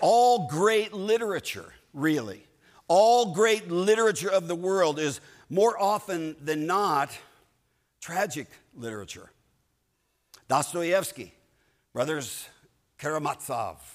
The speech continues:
uh, Crime and Punishment, if you've ever read either of those.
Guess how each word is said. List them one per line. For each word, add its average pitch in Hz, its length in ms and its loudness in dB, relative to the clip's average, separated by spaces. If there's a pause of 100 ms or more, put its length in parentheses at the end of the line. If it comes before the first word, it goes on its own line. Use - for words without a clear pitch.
(760)
uh, 104 320 -6
Crime 180 380 2
and 175 120 -2
Punishment, 127 480 -2
if 107 100 -10
you've 123 120 -8
ever 139 160 -4
read 147 200 -2
either 147 300 -2
of 135 100 -10
those. 131 580 -8